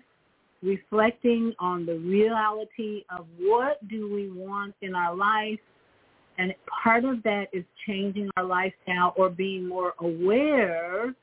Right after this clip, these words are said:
of the lifestyle we desire. We want to be happy. We want to have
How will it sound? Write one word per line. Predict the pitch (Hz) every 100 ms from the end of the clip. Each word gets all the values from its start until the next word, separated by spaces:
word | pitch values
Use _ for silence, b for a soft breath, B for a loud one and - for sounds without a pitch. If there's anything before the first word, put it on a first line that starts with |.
| _ _ _ -
of | 185 185
the | 180
lifestyle | 185 196 226 - 208 175 160
we | 160 165
desire. | 156 156 170 143 135 - _ _ _ -
We | 190
want | 196 220
to | 208
be | 220
happy. | 190 208 190 180 156
We | 170
want | 202 202
to | 202
have | 196